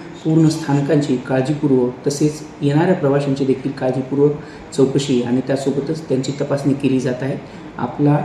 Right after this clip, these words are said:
सर्व प्रवाशांना ही आम्ही विनंती करू इच्छितो की, आपल्याला जर आपल्या आसपास कुठल्याही प्रकारची संदिग्ध वस्तू किंवा संदिग्ध व्यक्ती दिसला, तर त्याची माहिती आपण लगेच प्रशासनाला द्यावी, ज्याच्या माध्यमातनं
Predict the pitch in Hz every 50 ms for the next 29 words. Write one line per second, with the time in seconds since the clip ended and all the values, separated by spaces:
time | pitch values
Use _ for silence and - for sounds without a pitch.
0 | - - - - - - 151 139 135 143 143 143 - 139 135 147 147 - 160 143
1 | 143 131 127 135 143 135 131 127 131 135 135 131 127 131 135 135 147 139 147 131
2 | 135 131 - - - - - 92 - - - - - - - 151 143 - - 143
3 | - 156 165 160 143 127 123 139 139 143 143 - - 147 147 - - 143 - -
4 | - - - - - - 139 - - 143 147 151 147 - 143 - 139 135 - -
5 | 143 - 143 135 131 135 131 - 143 127 135 139 - - - 190 - - - -
6 | - - - 151 143 143 139 - 135 131 135 135 - 147 123 143 131 - - 143
7 | 123 135 135 - - 139 127 - - - - 143 - - 139 135 135 151 143 -
8 | 131 123 123 - - - - - - 135 - 156 143 143 143 143 143 160 147 -
9 | - - - - - - - - - - - - - - - - 165 139 - 170
10 | 156 165 160 143 135 127 123 127 120 120 135 175 170 143 143 127 - 143 131 135
11 | 127 131 151 156 147 135 - 135 139